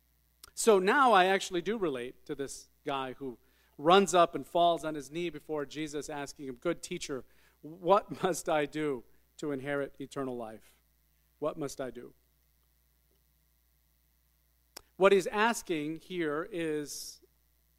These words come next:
"Lord Jesus, how can I be part of the great resurrection to come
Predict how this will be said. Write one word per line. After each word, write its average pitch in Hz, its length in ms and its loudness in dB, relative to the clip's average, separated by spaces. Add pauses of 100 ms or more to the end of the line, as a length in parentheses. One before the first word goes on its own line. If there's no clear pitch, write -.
(1120)
"Lord 202 240 0
Jesus, 202 480 -2 (180)
how 311 460 0
can 254 180 -6
I 214 140 -2
be 196 160 -4
part 214 640 -2 (800)
of 180 280 2
the 165 100 2
great 196 400 2
resurrection 170 880 2
to 151 160 -6
come 151 440 -10